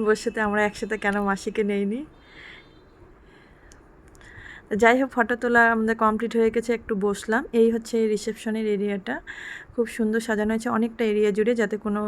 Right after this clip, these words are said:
মানে ভিড় গ্যাঞ্জাম না হয়। তো সবার এখানে বসে আছে যে যার যার মতো। আর ওই যে পেছনে গেটটা দেখাচ্ছে, ওটা খাওয়ার প্যান্ডেল হয়েছে, খাওয়ার প্যান্ডেলটা অনেকটা এরিয়া জুড়ে হয়েছে, তো ভিতরে আমি গেলাম না। তো এই যে এটা হচ্ছে মাসি,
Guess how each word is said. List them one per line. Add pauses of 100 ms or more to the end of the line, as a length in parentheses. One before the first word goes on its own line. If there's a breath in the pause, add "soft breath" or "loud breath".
মানে (260)
ভিড়
গ্যাঞ্জাম
না
হয়। (1200 loud breath)
তো
সবার (840)
এখানে
বসে
আছে
যে
যার
যার
মতো।
আর
ওই
যে
পেছনে
গেটটা
দেখাচ্ছে,
ওটা
খাওয়ার
প্যান্ডেল
হয়েছে, (120)
খাওয়ার
প্যান্ডেলটা
অনেকটা
এরিয়া
জুড়ে
হয়েছে,
তো
ভিতরে
আমি
গেলাম
না। (1600 loud breath)
তো (160)
এই
যে
এটা
হচ্ছে
মাসি,